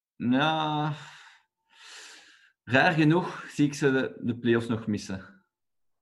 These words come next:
Speaker 1: Ja?
Speaker 2: Ja. Ja, enkel omdat er, omdat er maar vier plekken zijn, hè. Ehm,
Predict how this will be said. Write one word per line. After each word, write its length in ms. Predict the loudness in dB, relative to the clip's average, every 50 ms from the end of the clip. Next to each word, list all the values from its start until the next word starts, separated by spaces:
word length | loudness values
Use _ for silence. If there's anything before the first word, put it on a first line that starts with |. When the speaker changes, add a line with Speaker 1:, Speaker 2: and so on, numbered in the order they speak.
| _ _ _ _ _ _ _
Speaker 1:
Ja? 380 | -4 2 2 4 2 2 -2 -8 _ _ _
Speaker 2:
Ja. 280 | -6 -4 -4 -6 -8 -18 _ _ _ _
Ja, 200 | -8 -6 -6 -4 0
enkel 300 | 0 0 2 2 2 4
omdat 240 | 4 4 2 2 2
er, 160 | 2 0 0
omdat 280 | 0 0 0 -2 -2 -2
er 60 | -2
maar 200 | -2 0 -2 -2
vier 240 | 0 0 -2 -2 -2
plekken 560 | -6 -10 -10 -8 -8 -8 -10 -8 -8 -10 -12 -14 -12
zijn, 260 | -10 -10 -8 -6 -6 -6
hè. 80 | -6 -8 -10 -14 _ -16 -12
Ehm, 600 | -8 -8 -6 -4 -4 -4 -4 -4 -4 -4 -6